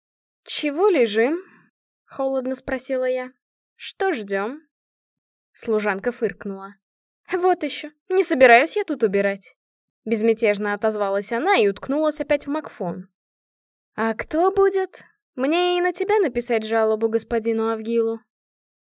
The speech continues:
Упоминание дворецкого подействовало и на эту служанку.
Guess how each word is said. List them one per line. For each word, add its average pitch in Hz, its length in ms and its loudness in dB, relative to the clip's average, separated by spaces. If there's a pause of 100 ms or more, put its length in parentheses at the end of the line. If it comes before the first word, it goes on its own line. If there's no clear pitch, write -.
(280)
Упоминание 214 680 2
дворецкого 208 640 0
подействовало 254 680 0
и 381 80 2
на 415 200 6
эту 220 300 6
служанку. 240 680 -2